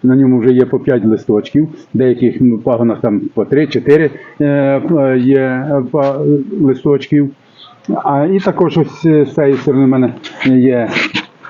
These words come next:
Лора. Е, в неї то вже там деякі пагони і по п'ять листочків, деяких три-чотири листочки.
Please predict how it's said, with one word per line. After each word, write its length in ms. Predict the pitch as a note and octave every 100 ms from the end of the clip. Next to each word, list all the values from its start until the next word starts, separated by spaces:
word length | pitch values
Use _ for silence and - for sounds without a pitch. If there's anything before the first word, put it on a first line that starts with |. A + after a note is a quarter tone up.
| -
Лора. 520 | B2 C3 A#2+ A#2 D3+ F3+ D3 - - - _ _ - - _ - - _ _ _ - - -
Е, 540 | C3+ C3 C3 B2+ B2+ B2+
в 20 |
неї 220 | C3+ C3
то 280 | B2+ C#3 C#3
вже 160 | A#2+ B2+
там 180 | C3 B2
деякі 300 | B2+ - B2+
пагони 480 | B2+ A#2+ A#2+ A#2
і 120 | A2 G#2
по 360 | - A#2 G#2+
п'ять 200 | E3+ E3+
листочків, 540 | D#3 D3 D3+ C#3+ D3 A2+
деяких 560 | A#2+ A2+ A2+ G#2+ A2+
три-чотири 540 | - C#3 C3+ A#2 G3+ F3
листочки. 560 | D#3 C#3+ D#3 C#3 -